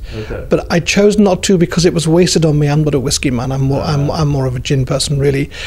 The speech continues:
Speaker 2: But I didn't.
Speaker 1: So you, you brought the gin from, from around the corner on the pub,
Speaker 2: Exactly.
Speaker 1: right?
Speaker 2: Yeah, yeah, yeah, yeah, exactly. But they loved it and they really appreciated it. There's only five bottles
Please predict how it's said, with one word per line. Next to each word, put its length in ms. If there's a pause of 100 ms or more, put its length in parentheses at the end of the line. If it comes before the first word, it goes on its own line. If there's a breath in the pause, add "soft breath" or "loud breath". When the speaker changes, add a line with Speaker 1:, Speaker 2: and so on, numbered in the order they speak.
(220 loud breath)
Speaker 2:
But 160
I 140
didn't. 420
Speaker 1:
So 140
you, 240
you 100
brought 260
the 100
gin 280
from, 400
from 440
around 340
the 80
corner 400
on 80
the 80
pub, 260
Speaker 2:
Exactly. 60
Speaker 1:
right? 180
Speaker 2:
Yeah, 140
yeah, 160
yeah, 180
yeah, 380
exactly. 500 (220 loud breath)
But 160
they 120
loved 360
it 160
and 100
they 100
really 260
appreciated 420
it. 20
There's 160
only 140
five 320
bottles 400